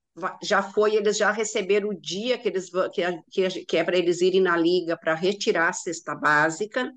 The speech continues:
E o vale, tanto o vale farmácia quanto o va-, daqueles que recebem, né, e quanto o vale compras, né, vale de alimentos perecíveis, eles vão direto no mercado, vai estar lá. Então, o auxílio vai continuar.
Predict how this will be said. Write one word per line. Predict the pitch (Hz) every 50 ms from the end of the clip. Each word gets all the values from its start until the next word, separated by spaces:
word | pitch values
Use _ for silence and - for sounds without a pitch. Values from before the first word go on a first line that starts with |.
| _ _ -
E | 233 254
o | 269 262
vale, | 214 202 196 180 175 170 170 175 185 196 220 233 - - _ _ _ -
tanto | - 202 214 247 247 254 240
o |
vale | 208 226 202 202 202 196
farmácia | - 202 196 190 185 175 170 165 160 160 160 - 160 - -
quanto | 175 175 190 190 196 185
o | 180
va-, | - 170 - 165
daqueles | 156 165 - - 196 175 196 -
que | - 196
recebem, | 190 - 175 185 - - 170 156 156 147 143 139 127 127 139
né, | 135 147 156 - _ _ _ _ _ _ _ _ _
e | - 190 190 185 185 185 185 -
quanto | - 202 196 208 214 208 220 196
o | 185
vale | - 180 175 170 165 170 180 180 175 170 165 165 160 151 151 147 139 143 143 139 139 139 - - - _ _ _ _ _ _ _
compras, | - 175 196 233 269 269 269 - 180 156 156 160 - - - - _ _ -
né, | 151 151 160 180 202 196 170
vale | 147 147 143 143 156 165 156 139 139
de | 131 139 147 135 127
alimentos | - 131 156 156 156 160 175 170 -
perecíveis, | - 156 156 131 - - - - 208 240 254 233 214 170 160 160 - _ _ _ _ _ -
eles | 185 196 196 214 202 214
vão | 196 196 214
direto | 208 226 233 202 190 185 202 202 - 220
no | 208 202
mercado, | 196 190 196 196 - 190 170 165 165 165 175
vai | 165 185 175 180
estar | 185 180 - - 180 190 202
lá. | 214 180 156 147
Então, | 160 156 190 180 185
o | 190 185
auxílio | 185 185 190 185 - - - 208 196 196 190 202 202
vai | 214 196 196
continuar. | 202 208 208 214 - 240 254 262 247 220 185 165 156